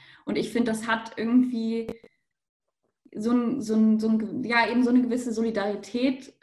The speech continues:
vermittelt, beziehungsweise ob sich dann halt alle dran gehalten haben und inwiefern das dann als Freiheitsraub wahrgenommen wurde und wie auch immer, das sind dann natürlich dann nochmal die persönlichen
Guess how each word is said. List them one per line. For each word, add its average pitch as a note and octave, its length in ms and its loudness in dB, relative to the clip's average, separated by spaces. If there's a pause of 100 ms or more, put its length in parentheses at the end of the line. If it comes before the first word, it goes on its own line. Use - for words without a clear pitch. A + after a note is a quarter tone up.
(220)
vermittelt, C4 760 -2
beziehungsweise G#3 1040 2
ob G#3 120 -4
sich A#3+ 120 -4
dann A#3+ 160 -2
halt A3+ 120 0
alle A#3 160 -4
dran A3+ 180 -2
gehalten B3 540 0
haben A3 340 -4
und G#3 160 -4
inwiefern A3 500 -4
das G#3+ 140 -4
dann G3 240 -8
als - 380 -10 (340)
Freiheitsraub G#3+ 1600 0
wahrgenommen G#3+ 560 2
wurde G#3 240 0
und G3 100 -6
wie G#3 80 -2
auch F#3+ 120 -6
immer, A#3+ 220 6
das G#3 140 -4
sind G#3 140 -8
dann G3+ 100 -4
natürlich G#3 320 -8
dann G3+ 380 -8
nochmal G#3+ 240 -2
die G#3 100 -10
persönlichen G#3 680 -2